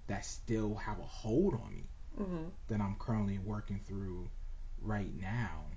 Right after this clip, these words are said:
Speaker 1: And in the midst of that process, you know, I found myself in a dark place over this past summer.
Speaker 2: Mm-hmm.
Speaker 1: Um, yeah, that was, that was difficult. You know, I was able to even witness, you know,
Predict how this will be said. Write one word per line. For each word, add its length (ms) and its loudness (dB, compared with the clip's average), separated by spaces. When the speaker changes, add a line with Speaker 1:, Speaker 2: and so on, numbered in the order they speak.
Speaker 1:
And 480 -2
in 120 0
the 60 2
midst 300 0
of 140 -2
that 260 -2
process, 640 -2
you 80 -4
know, 80 -2
I 180 -4
found 200 -2
myself 480 -2
in 140 -2
a 40 -2
dark 360 0
place 320 2
over 240 0
this 160 -2
past 460 -2
summer. 420 -2
Speaker 2:
Mm-hmm. 340 -2
Speaker 1:
Um, 480 -4
yeah, 180 0
that 180 0
was, 160 -4
that 160 -4
was 120 -4
difficult. 640 -4
You 100 -2
know, 380 -4
I 20 -4
was 220 -4
able 240 0
to 180 0
even 360 2
witness, 680 0
you 100 -2
know, 180 -2